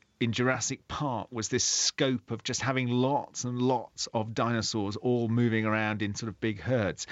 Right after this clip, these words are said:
And that must have been exactly what it was like. And, and these things were huge. And you only have to think back to those photographs of the buffaloes on the prairie to realise that,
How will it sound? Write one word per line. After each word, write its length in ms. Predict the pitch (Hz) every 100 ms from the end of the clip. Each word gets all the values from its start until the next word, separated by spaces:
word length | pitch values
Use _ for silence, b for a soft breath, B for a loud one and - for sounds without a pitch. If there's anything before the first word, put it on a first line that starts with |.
| B B
And 120 | 175
that 140 | 196
must 180 | 190 -
have 80 | 156
been 100 | 143
exactly 420 | 127 127 135 110
what 140 | 110
it 80 | 101
was 160 | 101 123
like. 400 | 123 95 87 - B B
And, 320 | - 123 120 - _ -
and 160 | 139
these 200 | 165 190
things 240 | 151 131 107
were 100 | 123
huge. 600 | - 196 180 104 - -
And 320 | 117 120 120 151
you 140 | 147
only 140 | 156 156
have 140 | 139
to 60 | 123
think 300 | - 139 -
back 260 | 127 - -
to 80 |
those 260 | 123 123 113 B B B
photographs 840 | - 160 143 - 131 123 104 -
of 100 | 107
the 60 | 107
buffaloes 760 | - 151 131 104 98 92 92
on 120 | 110
the 80 | 113
prairie 600 | - 143 151 131 92 90 - B B
to 120 | 135
realise 640 | 135 151 139 127 117 107
that, 260 | - 120